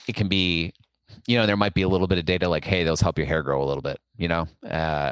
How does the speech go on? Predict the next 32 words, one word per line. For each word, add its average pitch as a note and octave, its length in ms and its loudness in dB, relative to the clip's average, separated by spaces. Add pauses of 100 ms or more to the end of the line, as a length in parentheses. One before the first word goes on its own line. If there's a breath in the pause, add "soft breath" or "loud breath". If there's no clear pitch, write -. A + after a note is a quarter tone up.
or D#2+ 180 0
those E2 220 -2
help F2+ 240 0
with E2+ 120 -2
your, D#2 320 -2
those F2 160 -4
are F2 60 -4
general, F2 380 -2
general F#2 320 -2
anti-aging. E2+ 760 -2
Like, D#2+ 160 -6
if D#2+ 140 -6
you E2+ 80 -2
don't F2 160 0
have D#2+ 180 -2
them, D2+ 140 -4
you're D2 80 -2
gonna D2 140 -4
be C#2 120 -8
doing C2+ 220 -8
bad, B1 200 -8
right? A#1 220 -8
So - 80 -2
then D2 140 -2
they D2 80 -4
say, D2+ 180 2
"Well, D#2 340 0
this - 140 -2
fixes C2+ 300 -4
your B1+ 80 -8
gray A#1+ 180 -6
hair." - 240 -8